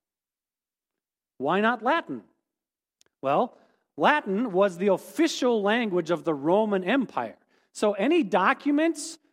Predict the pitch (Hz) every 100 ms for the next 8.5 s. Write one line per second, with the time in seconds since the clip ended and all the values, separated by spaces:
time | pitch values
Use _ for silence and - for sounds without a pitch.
0 | _ 147 190 196 180 156 185 233 277 208
1 | 202 202 220 170 165 175 - 185 214 -
2 | _ _ _ 165 180 170 175 160 151 156
3 | 143 - 175 214 269 240 _ _ - 233
4 | 247 214 160 135 151 - 180 _ _ _
5 | _ _ _ _ - 156 240 285 269 262
6 | 190 147 160 190 214 185 190 196 208 190
7 | 156 160 143 165 - - 277 - 190 175
8 | 170 127 110 - -